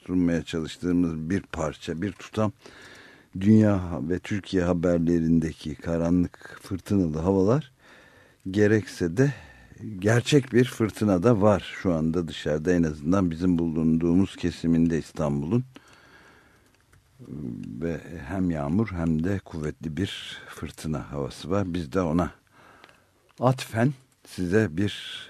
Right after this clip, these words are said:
fırtınalı hava parçası çalalım dedik Joni Mitchell'ın yorumuyla.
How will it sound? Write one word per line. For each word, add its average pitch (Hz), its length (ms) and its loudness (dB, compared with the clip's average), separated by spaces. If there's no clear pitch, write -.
fırtınalı 90 460 0
hava 85 380 0
parçası 76 540 -4
çalalım 80 500 -2
dedik 76 420 -8
Joni 71 240 0
Mitchell'ın 76 500 -2
yorumuyla. 69 500 -4